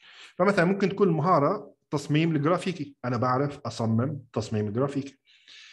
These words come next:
اللي بخليني، اللي بس، أنا بسعدني إن أساعد الناس، أنا مصمم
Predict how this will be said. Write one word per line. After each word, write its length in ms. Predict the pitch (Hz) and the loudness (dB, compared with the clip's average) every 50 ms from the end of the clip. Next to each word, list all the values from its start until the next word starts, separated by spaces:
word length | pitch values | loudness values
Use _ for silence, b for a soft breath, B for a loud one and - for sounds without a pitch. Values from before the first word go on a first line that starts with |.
| B B B | B B B
اللي 160 | 190 185 180 | 4 4 4
بخليني، 540 | 160 147 - 165 175 185 202 196 175 160 - | 4 4 0 0 0 0 -2 -4 -4 -4 -4
اللي 120 | 156 165 | -2 -2
بس، 260 | 160 160 - - - - | -2 -2 -4 -6 -6 -4
أنا 140 | 202 202 | -4 -2
بسعدني 580 | 175 170 - - 175 214 247 214 165 156 139 127 | -2 -2 -4 -2 -2 -2 -2 -2 -2 -4 -4 -2
إن 100 | 131 135 | -2 -2
أساعد 260 | 131 - 156 139 135 131 | -2 -2 0 0 0 0
الناس، 280 | 131 120 107 104 - | -2 -4 -6 -6 -8
أنا 140 | 123 127 135 | -6 -4 -2
مصمم 680 | 127 139 135 - 226 240 196 147 139 92 95 - 107 | -2 -2 -2 0 0 0 2 2 0 -2 -2 -6 -12